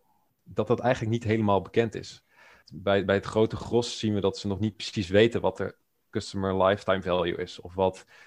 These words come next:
een bezoeker voor hun waard is, of wat een, een lead voor, voor hun waard is. En ik denk, als je dat beter inricht, dan kun je daar uiteindelijk ook heel goed op sturen met je, met je campagnes en je organische, eh, strategieën,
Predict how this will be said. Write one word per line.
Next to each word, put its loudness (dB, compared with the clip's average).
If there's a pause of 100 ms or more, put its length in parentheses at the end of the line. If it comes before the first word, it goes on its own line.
(140)
een -2
bezoeker -2
voor 0
hun -2
waard 2
is, -10
of -12
wat -4
een, -4
een -6
lead 2
voor, -4
voor -6
hun -6
waard -4
is. -10 (140)
En -8
ik -6
denk, 2 (560)
als -2
je -2
dat 2 (420)
beter 6
inricht, 2
dan -4
kun -4
je 2
daar 4
uiteindelijk -2
ook -6
heel -4
goed -8
op -10
sturen 2
met -4
je, 0
met -10
je -16
campagnes -2
en -6
je -6
organische, -2 (320)
eh, -4
strategieën, -4